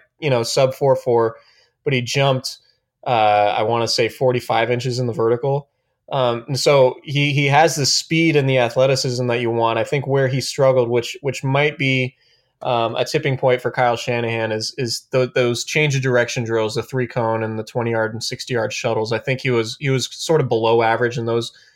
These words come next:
in those stats. But if the Niners wanna switch things up and, and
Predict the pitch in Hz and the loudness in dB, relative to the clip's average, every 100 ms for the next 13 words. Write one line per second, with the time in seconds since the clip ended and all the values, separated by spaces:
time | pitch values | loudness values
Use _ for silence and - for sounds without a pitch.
0 | _ - 147 139 139 139 139 139 147 135 | _ -4 0 2 2 2 2 2 0 0
1 | 143 139 160 165 147 143 131 143 131 139 | 0 0 2 2 2 0 0 0 -2 -2
2 | 127 120 120 123 117 113 120 113 | 0 2 2 0 -4 -4 -4 -4